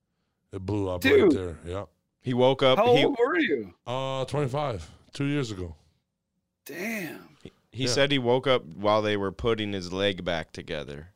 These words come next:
Speaker 1: Yeah, while they were
Speaker 3: Uh,
Speaker 1: scraping the, the burn, the burns and shit. And I woke up again because they put you on a light anesthesia.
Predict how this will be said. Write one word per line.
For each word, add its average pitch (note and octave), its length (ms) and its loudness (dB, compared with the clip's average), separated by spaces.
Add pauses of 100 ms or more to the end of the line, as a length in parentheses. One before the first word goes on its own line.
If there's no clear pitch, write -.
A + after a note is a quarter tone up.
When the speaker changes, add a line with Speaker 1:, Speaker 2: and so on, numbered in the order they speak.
Speaker 1:
Yeah, B2 240 -4
while G#2+ 200 -4
they A#2+ 120 -4
were A#2 120 -2
Speaker 3:
Uh, F#2+ 40 0
Speaker 1:
scraping B2+ 600 -4
the, A2 320 -4
the G2+ 120 -6
burn, G#2+ 540 -4
the G2 100 -6
burns G2+ 480 -6
and F2 140 -12
shit. F2+ 280 -10 (520)
And B2+ 440 -6 (100)
I G#2+ 100 -10
woke A#2+ 340 -4
up A#2+ 160 -4
again A2+ 580 -6 (300)
because C#3 320 -4
they C#3 120 -2
put C#3+ 280 -4
you C#3+ 80 -2
on B2 100 -2
a A#2 40 -4
light A#2+ 320 -4
anesthesia. A#2 760 -6